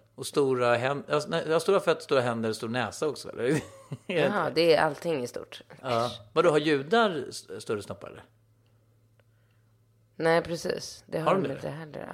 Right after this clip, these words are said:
Speaker 2: alla. Nej.
Speaker 1: Nej.
Speaker 2: Men sluta med det där, det är ju bara trams.
Speaker 1: Mm.
Speaker 2: Eh, jag vill gå på nästa fråga, för den är intressant. Väldigt intressant. Är du med?
Speaker 1: Ja.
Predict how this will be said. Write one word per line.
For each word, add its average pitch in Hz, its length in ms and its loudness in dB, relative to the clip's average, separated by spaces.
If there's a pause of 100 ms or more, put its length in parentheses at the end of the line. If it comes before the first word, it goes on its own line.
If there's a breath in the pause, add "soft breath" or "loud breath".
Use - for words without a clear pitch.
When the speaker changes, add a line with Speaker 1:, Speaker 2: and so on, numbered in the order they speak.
Speaker 2:
alla. 135 160 -12
Nej. 185 360 -6 (480 loud breath)
Speaker 1:
Nej. 110 120 -8
Speaker 2:
Men 214 100 -2
sluta 233 460 2
med 190 200 2
det 147 80 2
där, 147 60 4
det 165 80 -6
är 190 40 -2
ju 208 80 -2
bara 196 120 0
trams. - 800 -10
Speaker 1:
Mm. 156 180 -10 (720 loud breath)
Speaker 2:
Eh, 185 100 2 (400)
jag 226 120 4
vill 226 140 2
gå 233 100 2
på 226 180 0
nästa 196 280 -2
fråga, 185 320 0
för 175 100 -8
den 180 160 -2
är 185 40 -6
intressant. 180 640 -8
Väldigt 156 600 0
intressant. - 580 -8
Är - 80 -6
du 170 60 -6
med? 170 260 -2 (320)
Speaker 1:
Ja. 110 300 -2